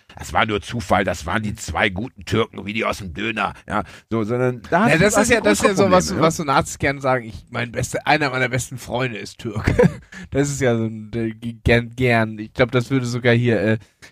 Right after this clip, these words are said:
Speaker 2: wie heißt nochmal der Pegida-Affe da, äh, äh, von
Speaker 1: Ja,
Speaker 2: sich
Speaker 1: bei
Speaker 2: behaupten.
Speaker 1: Türken sind sie noch relativ großzügig, ne? Bei, bei Schwarzafrikanern, äh,
Speaker 2: Ich weiß noch,
Speaker 1: wird
Speaker 2: in,
Speaker 1: die
Speaker 2: in,
Speaker 1: Luft
Speaker 2: in
Speaker 1: schon dünner
Speaker 2: Pinneberg
Speaker 1: und bei Transgender, ähm,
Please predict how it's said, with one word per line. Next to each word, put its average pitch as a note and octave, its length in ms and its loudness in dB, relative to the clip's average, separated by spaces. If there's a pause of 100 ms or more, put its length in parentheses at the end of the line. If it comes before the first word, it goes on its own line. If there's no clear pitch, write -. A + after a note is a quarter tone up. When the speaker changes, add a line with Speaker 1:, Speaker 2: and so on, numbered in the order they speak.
(100)
Speaker 2:
wie B2+ 60 4
heißt B2+ 180 6
nochmal B2 220 2
der A#2 140 4
Pegida-Affe A#2 880 0
da, G#2 200 0
äh, G#2+ 380 -2 (680)
äh, G#2+ 380 2 (260)
von A2+ 160 -2
Speaker 1:
Ja, C#3+ 140 6
Speaker 2:
sich - 0 -
Speaker 1:
bei G3 60 6
Speaker 2:
behaupten. F#3+ 220 4
Speaker 1:
Türken G3+ 280 2
sind F3+ 160 0
sie F#3 100 0
noch F3 140 4
relativ D#3 360 2
großzügig, F#2 680 -4
ne? D3 160 -6
Bei, B2 480 2
bei B2 180 -2
Schwarzafrikanern, D3 1120 -4
äh, C3+ 220 -2
Speaker 2:
Ich C3 60 0
weiß A3 200 4
noch, A3 100 0
Speaker 1:
wird G3+ 120 4
Speaker 2:
in, - 40 -2
Speaker 1:
die D3+ 80 -2
Speaker 2:
in, D#3+ 80 4
Speaker 1:
Luft D#3 140 0
Speaker 2:
in D#3 60 2
Speaker 1:
schon D#3 100 0
dünner A#3 320 6
Speaker 2:
Pinneberg A3+ 240 0
Speaker 1:
und C#3+ 120 -2
bei D3 140 6
Transgender, E3 1200 4
ähm, E3 240 -10